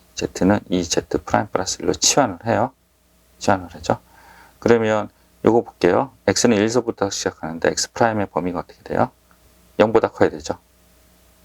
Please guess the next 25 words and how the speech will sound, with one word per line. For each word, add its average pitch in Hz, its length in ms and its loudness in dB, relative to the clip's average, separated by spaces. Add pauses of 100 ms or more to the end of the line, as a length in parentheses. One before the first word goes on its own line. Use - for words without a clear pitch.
(320)
Y 90 220 2
프라임도 85 360 -2
영보다 80 260 -6
커, 82 60 -6
Z 82 140 0
프라임도 82 400 -4
영보다 76 300 -14
커요. - 240 -18 (360)
그래서 - 280 0
치환만 131 540 2
해주고 131 520 -2 (440)
요 92 120 0
일, 110 180 0
일, 104 180 0
일 98 120 -2
더해서 85 300 -4
오른쪽 85 300 -2
넘기고 78 340 -6
이로 85 240 -2
나눠주면 80 680 -2 (400)
X - 280 -2
프라임, 95 220 0
Y 80 220 -2
플러스 - 280 -8
Z - 180 -4